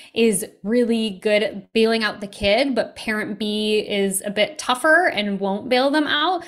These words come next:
So parent A might, like, quietly slip their adult child some money or quietly just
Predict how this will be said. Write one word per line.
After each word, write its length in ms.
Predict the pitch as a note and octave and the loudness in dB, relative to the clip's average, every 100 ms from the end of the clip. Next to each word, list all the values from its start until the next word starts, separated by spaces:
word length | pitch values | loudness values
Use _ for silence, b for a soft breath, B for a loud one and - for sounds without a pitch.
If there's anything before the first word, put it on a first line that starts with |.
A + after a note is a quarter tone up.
| B - | B -2
So 220 | D#4 D4+ | 0 0
parent 340 | D4+ D#4 D4+ | 0 0 2
A 140 | A#3+ B3 | 2 2
might, 220 | A#3+ A#3 | 2 0
like, 320 | G3+ G3+ _ | -6 -8 _
quietly 1000 | - C4+ C#4 D4 C4+ A3+ A3 G#3+ G#3 G#3 B - | -2 4 6 6 4 2 0 0 0 -2 B -4
slip 340 | - A#3+ A3+ | 2 2 4
their 140 | G#3 | 2
adult 240 | G3+ G3 - | 4 2 0
child 460 | - G3+ F#3 F#3+ | -2 0 0 -2
some 180 | - G3 | -2 -4
money 280 | F#3+ F#3+ F#3+ | -4 -4 -2
or 160 | A3+ A3+ | -2 -2
quietly 640 | - C4 B3+ B3 A#3 A#3 | -2 2 2 2 0 0
just 200 | A3 | 0